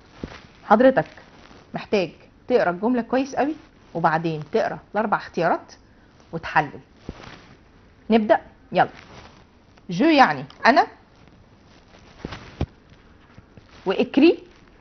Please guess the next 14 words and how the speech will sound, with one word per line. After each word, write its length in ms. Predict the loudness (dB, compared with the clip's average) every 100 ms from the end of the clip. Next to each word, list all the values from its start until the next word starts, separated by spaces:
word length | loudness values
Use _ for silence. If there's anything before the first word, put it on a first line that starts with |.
| -4
يعني 320 | 2 2 4
بكتب. 320 | 4 4 -2 -10 -10 -20 _ _ _ -20 _ _ _ _ _ -20 -20 -20 -20 _ 0
Avec 460 | 4 4 4 0 -20 -20 _ -2
يعني 240 | 0 2
بكتب 400 | 2 2 -6 -2
بيه 180 | -2 2
أو 140 | 0
بواسطة. 440 | 0 -2 -4 -10 -12 -20 -20 -20 -20 -20 -18 -2
نقط 360 | 2 4 4 0 2
مان 280 | 2 4
جاش. 420 | 4 2 2 -12 -14 -14 -20 -20 -20 -20 -16 0
ما 260 | 4 6 6
يعني 300 | 4 2 -6 -12 _ _ 4
يد 280 | 6 6